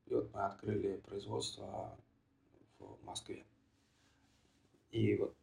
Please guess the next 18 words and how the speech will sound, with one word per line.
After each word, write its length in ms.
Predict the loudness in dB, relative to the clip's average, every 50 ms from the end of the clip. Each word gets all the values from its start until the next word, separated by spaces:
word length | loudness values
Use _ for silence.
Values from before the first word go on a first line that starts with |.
| _ _ -2
именно 280 | -2 -2 -2 -2 -2
Карибу 300 | 4 6 10 10 10 10
камбуча 680 | 8 4 4 6 8 10 12 12 12 12 12 8 4 2
родилась 580 | 0 -2 -2 2 6 6 8 8 6 4 0 -2 -4 -6 -10 -12 -12
в 180 | -12 -10 -4
Москве 680 | 0 0 0 0 2 6 8 8 8 8 4 0 -6 -10 -8
и 360 | -4 -2 2 4 4 4 2 0 -4 -8 -12 _ _ _ _ _ _ -20 -20 _ _ _ _ _ _ _ _ _ _ _ _ _ _ _ _ _ _ _ _ _ _ 4
как-то 280 | 6 6 8 8 8
развивалась 580 | 8 8 8 10 10 10 10 10 8 8 6 6
с 40 | 6
точки 200 | 4 4 4 4
зрения 140 | 4 4 6
продаж 480 | 10 10 12 12 12 12 12 10 10 6
на 60 | 2
два 180 | 6 6 6 8
города, 400 | 8 10 10 10 10 10 8 6
Москва, 360 | 4 4 2 2 2 2 2
Питер, 320 | 4 2 2 0 0 -6